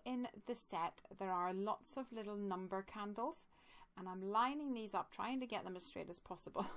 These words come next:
<laughs> and stamping these a few times as well so I can add this to my card. Now I have used Clairefontaine D C P paper, which is really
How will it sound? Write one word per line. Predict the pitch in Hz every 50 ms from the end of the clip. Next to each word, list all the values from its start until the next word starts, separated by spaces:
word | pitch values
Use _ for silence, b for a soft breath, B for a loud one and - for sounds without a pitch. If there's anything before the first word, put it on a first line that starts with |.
| - - B B B B B B
<laughs> | B - - - - 269 - - -
and | 214 196 196
stamping | 196 - - 196 185 190 190 175 170 175
these | 175 175 170
a | 175 180
few | 175 - 180 165 170
times | 175 - - 170 170 165 165 165 165 - - -
as | 170 165 165 170 180
well | 196 233 240 240 240 240 240 B B B B B B - -
so | 202
I | 180 185 190
can | 190 - 190 185 -
add | 180 180 185 185 180 175 -
this | 170 165 165 - - - - - - - - -
to | - 170
my | 160 156 156 160
card. | - - - - - - - - - - - - - _ _ _ _ _ _ _ _ - _ - - _ _ - - _ - - - - - - - -
Now | - -
I | - 277 302
have | 320 - 349 302 -
used | 254 240 240 240 240 233 233 - b b b b b b - -
Clairefontaine | - 262 262 294 302 - - 277 277 269 269 - - 220 202 202 202 196 196 196 B B B B B B - -
D | - 240 240
C | 233 - - 220 208
P | - - - 196
paper, | 196 - - 180 170 - - 208 311 - - - - - - - - - - - - - - - - - - -
which | 208 202 202 214
is | 208 202
really | 202 208 208 214 226 247 262 254 262 262 262 262 262 254